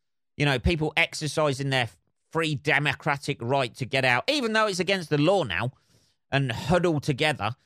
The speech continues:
Uh, but they're not getting beaten in the streets. They just, you know, it's like, it's like a little bit in this country,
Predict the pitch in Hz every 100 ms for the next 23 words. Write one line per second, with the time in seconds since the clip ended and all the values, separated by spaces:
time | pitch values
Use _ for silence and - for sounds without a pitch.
0 | _ _ - 120 127 127 127 127 120 160
1 | 180 175 156 156 143 - 165 165 143 143
2 | 139 127 - - 156 123 - 143 131 147
3 | - - _ _ 269 160 101 95 202 202
4 | 269 277 262 - _ _ _ _ _ _
5 | _ _ - 160 151 226 220 190 170 180
6 | 147 147 139 143 131 - 165 143 - 139